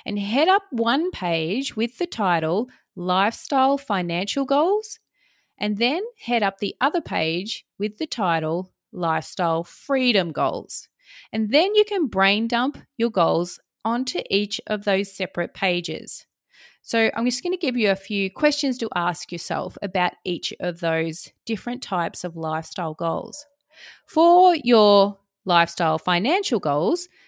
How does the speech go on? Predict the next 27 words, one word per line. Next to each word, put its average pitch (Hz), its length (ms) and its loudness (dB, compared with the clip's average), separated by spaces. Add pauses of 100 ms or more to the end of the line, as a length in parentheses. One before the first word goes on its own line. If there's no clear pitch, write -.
(160)
you 269 120 4
might 320 360 4
ask 202 360 0
yourself, 170 440 -4 (920)
"What 262 320 4 (180)
do 240 100 -2
your 185 960 6
ideal 180 360 2
family 202 340 0
holidays 269 520 2
look 160 180 -4
like? - 440 -2
Are 175 240 4
they 180 460 4 (160)
five 277 320 4
star, 220 580 -2
or 202 480 6
do 202 140 -4
you 220 440 0 (380)
wanna 254 160 2
buy 220 200 4
a 214 60 2
caravan 196 580 0
and 147 100 -6
travel 185 340 2
your 160 300 0
way? 156 420 -6